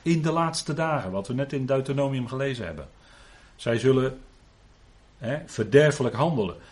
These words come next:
Zij zullen daardoor onder die verontwaardiging van Yahweh komen. Ze zullen hem krenken door hun afgoderij.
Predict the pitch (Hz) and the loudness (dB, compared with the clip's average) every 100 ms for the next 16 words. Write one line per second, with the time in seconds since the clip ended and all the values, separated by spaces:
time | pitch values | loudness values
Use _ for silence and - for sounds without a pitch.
0 | - - 117 110 135 113 127 139 135 131 | -16 -4 -2 2 2 2 0 0 4 4
1 | 131 131 - - - 143 135 120 123 113 | 4 0 -10 -20 0 2 4 2 0 0
2 | 127 113 127 165 156 143 139 139 139 135 | -2 0 2 2 2 0 2 2 2 2
3 | 147 151 110 87 87 107 110 117 104 113 | -2 -4 -4 -4 -6 -4 -4 -2 -2 -4
4 | 110 - 151 175 156 107 107 104 104 120 | -6 -2 2 4 2 0 2 2 0 -6
5 | 120 127 117 110 117 87 | -6 -4 -4 -4 -8 -10